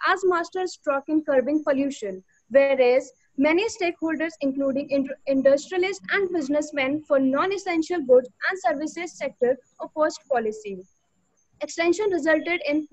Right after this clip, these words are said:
protest against the policy, claiming it to be restriction on fundamental liberties. However, Wakanda government didn't roll back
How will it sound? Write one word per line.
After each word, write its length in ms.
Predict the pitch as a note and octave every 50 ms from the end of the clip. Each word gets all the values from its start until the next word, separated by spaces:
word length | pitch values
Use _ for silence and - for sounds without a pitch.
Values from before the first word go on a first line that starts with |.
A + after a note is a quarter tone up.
| - _ -
protest 480 | C#4 C4 C4 - - D4 D4+ D4+ - -
against 340 | D#4 C4+ D4 D4 D4+ C#4
the 80 | D#4 D#4
policy, 520 | - C#4+ B3 B3 B3 A#3+ - C4 C4 D4 D4+ - _ - - _ -
claiming 300 | D4+ D#4+ F4 F4+ G#4 G4+
it 120 | G#4 G4+ - -
to 80 | G4
be 140 | E4 - E4+
restriction 580 | D4+ D4 - - D#4 D4+ D4 D4 - E4+ E4 D#4+ -
on 180 | C4 C4+ C#4+ -
fundamental 540 | D#4+ D4 D4 D#4 D#4 D#4+ D#4 D4+ E4+ F4
liberties. 680 | D4 B3+ A#3+ G3 A3+ G#3+ G#3 - G3+ G3 G3 G3 - _ _ _ _ _ _ _
However, 680 | - C4 B3+ A#3+ B3+ B3+ B3+ B3+ B3 A3 B3 C4+ F4+ G4 - _ _ -
Wakanda 480 | C4 C4+ C#4 D#4 E4 F4 F4 A4 A4 E4+
government 440 | E4 D#4 D#4 D4+ D4+ D#4+ D#4+ B3+
didn't 280 | C#4+ E4+ F#4 F#4+ G4 D#4+ D#4+
roll 200 | D4 D4 D4+ B3
back 260 | A#3+ A#3+ A3 A3+